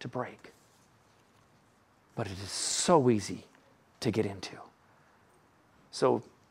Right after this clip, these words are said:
if you struggle with some kind of addiction, whatever it is, I would say humble yourselves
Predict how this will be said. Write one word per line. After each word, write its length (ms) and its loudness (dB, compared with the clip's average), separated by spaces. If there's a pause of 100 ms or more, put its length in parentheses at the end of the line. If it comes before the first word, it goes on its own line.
(380)
if 160 -8
you 80 0
struggle 400 0
with 120 -6
some 260 -8
kind 340 -6
of 180 -4 (380)
addiction, 500 -8 (1200)
whatever 720 12
it 80 6
is, 360 -8 (720)
I 60 -4
would 100 -4
say 240 -8 (640)
humble 520 0
yourselves 760 -10